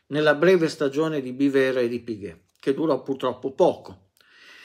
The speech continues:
Ehm, poi, eh, lui andò in Omega, quindi già nel gruppo Swatch, poi, eh, mi sembra di ricordare, eh,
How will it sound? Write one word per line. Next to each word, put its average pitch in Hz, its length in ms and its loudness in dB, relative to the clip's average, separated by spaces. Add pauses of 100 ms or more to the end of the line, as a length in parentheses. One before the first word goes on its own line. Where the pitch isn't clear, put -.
(500)
Ehm, 139 1080 0 (100)
poi, 135 640 6
eh, 127 600 2
lui 147 540 2
andò 139 400 4
in 135 180 -2
Omega, 139 720 -2
quindi 117 340 -8
già 139 180 0
nel 117 180 -8
gruppo 127 360 -4
Swatch, 135 800 -4 (1300)
poi, 139 840 4
eh, 147 420 0
mi 139 200 -4
sembra 196 400 2
di 151 120 0
ricordare, 139 1120 2
eh, 117 1120 -4